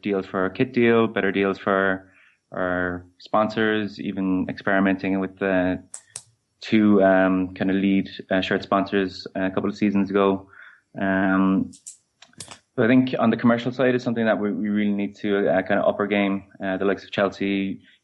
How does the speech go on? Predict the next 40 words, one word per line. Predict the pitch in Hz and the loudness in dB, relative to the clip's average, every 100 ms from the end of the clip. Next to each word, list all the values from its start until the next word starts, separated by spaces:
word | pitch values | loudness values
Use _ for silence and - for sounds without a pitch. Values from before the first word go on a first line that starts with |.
| _ | _
United, | - 98 95 92 | -4 0 0 0
City, | - 101 | -2 0
Liverpool, | 98 98 101 104 104 | 0 0 -2 0 2
they're | 98 101 | 2 2
leaving | 98 98 95 | 0 -2 -4
us, | 95 - | -6 -12
uh, | - 92 92 92 92 92 - _ _ - | -8 -4 -2 0 0 -4 -8 _ _ -4
Arsenal | 95 95 98 95 | -2 0 0 0
are | |
leaving | 95 92 95 92 - _ - - | 0 0 -2 -4 -8 _ -20 -10
us | 98 95 | -8 -6
in | 101 | -4
their, | 98 95 95 | -2 0 0
in | 98 | 0
their | 95 | 0
dust | 104 101 101 | 0 0 -2
at | |
the | - | -4
moment. | 98 98 95 - - _ _ _ _ 95 | -2 0 -2 -6 -20 _ _ _ _ -4
Uh, | 98 95 | -2 0
so | 101 | 0
I | 107 | 2
think | 120 117 - - _ - _ _ _ _ - | 2 0 -8 -20 _ -20 _ _ _ _ -2
Levy | 120 117 120 | 4 4 6
looking | 117 120 | 2 0
at | 110 | -2
deals | 113 113 107 110 | 0 0 0 -2
like | 107 107 | -6 -2
the, | 104 101 | 0 0
the | 92 | 0
N | 104 | -2
F | 104 | 0
L | 107 104 | 0 0
deal | 117 117 | 2 2
is | 110 | 0
something | 113 107 104 | -4 -2 2
that, | 104 98 - - - | 2 0 -10 -18 -10
uh, | 92 95 | -8 -6
could | 101 | -8
potentially, | 98 104 101 101 98 95 95 | -2 -2 0 0 0 0 -4